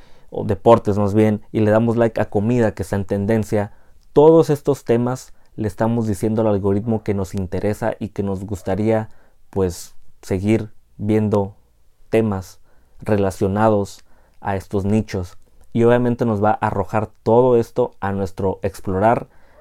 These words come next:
y a nuestro feed. Otro ejemplo sería, y eso es un dato curioso, que cuando nosotros estamos navegando en Instagram Stories y le damos swi-, nos aparece una publicidad de cómo hacer dinero en internet, por ejemplo,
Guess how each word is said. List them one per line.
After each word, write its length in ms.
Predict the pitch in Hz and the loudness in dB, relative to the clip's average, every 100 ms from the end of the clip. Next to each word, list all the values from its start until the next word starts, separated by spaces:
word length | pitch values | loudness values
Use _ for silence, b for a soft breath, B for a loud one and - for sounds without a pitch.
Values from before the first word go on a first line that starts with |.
| B | B
y 120 | 110 | -2
a 40 | 101 | -2
nuestro 320 | 95 - 90 | -2 -6 -10
feed. 280 | - 110 90 | -4 -4 -2
Otro 300 | 117 - 135 | -2 2 0
ejemplo 320 | 139 131 135 | 0 0 0
sería, 420 | - 104 117 120 | 0 0 4 4
y 100 | 110 | 4
eso 140 | 104 120 | 0 -2
es 80 | 113 | -4
un 120 | 110 | -2
dato 240 | 107 110 | -2 -4
curioso, 520 | - 104 107 - 104 b b b | -4 -2 -2 0 -6 b b b
que 100 | 117 | -6
cuando 260 | 120 117 110 | 0 2 2
nosotros 440 | 107 139 147 139 | 2 -2 -2 -6
estamos 360 | 117 123 127 123 | -2 -2 0 0
navegando 460 | 110 107 113 117 | 0 0 0 0
en 100 | 113 | 0
Instagram 440 | 117 - 107 104 98 | -2 -2 -4 -2 -4
Stories 600 | - 117 110 101 - - b b b b - | -2 2 2 0 -6 -18 b b b b -2
y 100 | 120 | 2
le 100 | 113 | 4
damos 380 | 120 143 - | 4 2 0
swi-, 140 | 139 131 | 0 0
nos 180 | 117 117 | -2 -2
aparece 320 | 113 113 131 | 0 0 0
una 200 | 135 123 | -4 0
publicidad 540 | 117 101 - 107 110 | 0 0 0 2 2
de 260 | 110 113 101 | 2 0 0
cómo 220 | 110 113 | -2 -2
hacer 200 | 110 107 | -2 -4
dinero 320 | 104 104 107 | -2 -2 -2
en 60 | 101 | -2
internet, 460 | 98 92 92 104 - | -4 -4 -2 -4 -2
por 140 | 98 | -4
ejemplo, 500 | 90 113 104 107 | -2 -2 0 -2